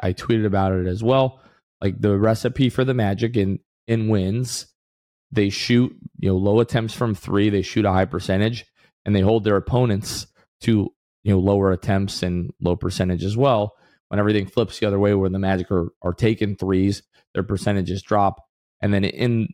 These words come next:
losses, they're just giving up way more, uh, you know, three-point attempts, which to Indiana's credit, you know, fifteen to thirty-four,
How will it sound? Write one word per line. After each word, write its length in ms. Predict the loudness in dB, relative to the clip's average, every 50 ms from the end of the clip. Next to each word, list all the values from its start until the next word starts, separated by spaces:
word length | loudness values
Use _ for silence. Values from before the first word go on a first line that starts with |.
| _ 0
losses, 680 | 2 2 2 2 0 -2 -2 -2 -2 -2 -6 -8 -14 -12 _ -2
they're 180 | 0 0 0
just 260 | 0 -2 -4 -4 -2 -2
giving 240 | -2 0 0 0
up 80 | -2 -2 -2
way 280 | -2 0 2 2 2
more, 460 | 2 0 0 0 2 2 2 0 0 -4 _ _ _ _ _ _ _ -4
uh, 220 | -4 -2 -2 -2
you 100 | -2 -2
know, 60 | -2 -2
three-point 480 | 0 0 0 2 0 0 -2 -2 -2
attempts, 480 | -2 0 0 0 0 0 -2 -6 -10 -18 _ -20 -20 -20 _ _
which 200 | -2 -2 -2 -2
to 60 | -2
Indiana's 460 | -2 0 0 2 2 0 0 -2 -2 0
credit, 320 | 0 0 2 0 -2 -4 -4
you 40 | -6
know, 120 | -6 -6
fifteen 400 | -4 -2 -2 -2 -2 -2 -2 -2
to 60 | -2 0
thirty-four, 680 | 0 0 0 0 -2 -2 0 0 2 2 2 2 0